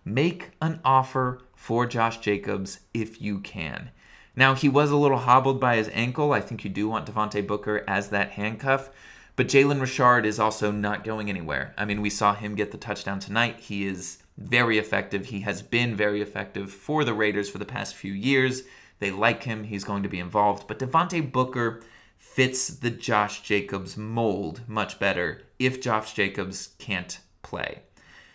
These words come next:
Um, <laughs> regarding pass catchers on the Raiders, uh, you got Darren Waller. It's Darren Waller. It's Darren Waller. You want Darren Waller. He was literally the only player that got more than three targets, and Derek Carr threw the ball thirty-eight times.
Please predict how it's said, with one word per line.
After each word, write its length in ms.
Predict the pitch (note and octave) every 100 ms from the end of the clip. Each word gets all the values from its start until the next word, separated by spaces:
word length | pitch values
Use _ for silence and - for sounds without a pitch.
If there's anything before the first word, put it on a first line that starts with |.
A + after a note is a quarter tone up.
| _ _ _
Um, 600 | G#2 G2+ G2+ G2 G2 -
<laughs> 80 | -
regarding 440 | C3 B2 C3+ A#2 A2
pass 280 | A#2+ C3+
catchers 540 | - D3 C#3+ C#3+ C#3+ C#3
on 320 | D3 C#3+ C#3
the 100 | C#3
Raiders, 500 | C#3 D3 D3+ D3+ D3
uh, 420 | A#2+ B2+ B2+ B2 -
you 120 | B2+
got 180 | D#3+ E3
Darren 240 | D#3+ C#3+
Waller. 400 | B2+ A#2+ G2 - - -
It's 160 | G2+
Darren 280 | - A2 G#2+
Waller. 320 | F#2 F#2+ - -
It's 180 | - -
Darren 260 | G#3 G3+ G#3
Waller. 360 | A3+ E3 - -
You 120 | B2
want 200 | A#2 B2
Darren 280 | A#2 A2 G#2+
Waller. 360 | F#2+ A1+ - - _
He 140 | -
was 180 | C#3 B2
literally 500 | B2 C#3 D3+ D3+ D3+
the 240 | C3+ B2+ -
only 320 | B2+ C3+ C#3
player 680 | C3 - B2 A2 G#2 G2 - -
that 200 | G2+ G2+
got 260 | A2 -
more 280 | A2+ G#2+ A2
than 200 | G#2+ G#2
three 480 | - - G2+ A2+ A#2
targets, 720 | - A#2+ G2+ G2 E2+ - -
and 120 | A#2 B2+
Derek 260 | F3+ F#3
Carr 200 | - F#3+
threw 200 | D#3+ E3
the 80 | C#3+
ball 160 | C3 B2+
thirty-eight 880 | - B2 A#2+ A#2+ - - G#2 G2 -
times. 480 | - F2+ C#2+ D2